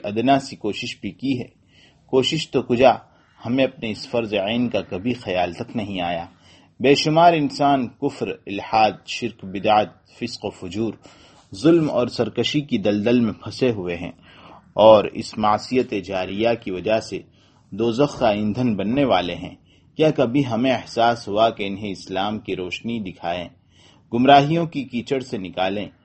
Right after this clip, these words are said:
اور جہنم میں گرنے سے بچائیں؟ ہم تو پیدا ہی اس لیے ہوئے تھے کہ عالم انسانیت کا رخ مخلوق سے خالق کی طرف، دنیا سے آخرت کی طرف، برائی سے نیکی کی طرف،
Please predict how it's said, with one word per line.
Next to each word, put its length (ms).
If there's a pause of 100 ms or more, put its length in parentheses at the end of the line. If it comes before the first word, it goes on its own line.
(220)
اور 260
جہنم 500
میں 280
گرنے 320
سے 140
بچائیں؟ 500 (520)
ہم 140
تو 140
پیدا 420
ہی 160
اس 180
لیے 180
ہوئے 260
تھے 200
کہ 120
عالم 380
انسانیت 720
کا 140
رخ 280
مخلوق 460
سے 120
خالق 480
کی 100
طرف، 240 (680)
دنیا 380
سے 160
آخرت 500
کی 80
طرف، 260 (760)
برائی 440
سے 180
نیکی 340
کی 180
طرف، 280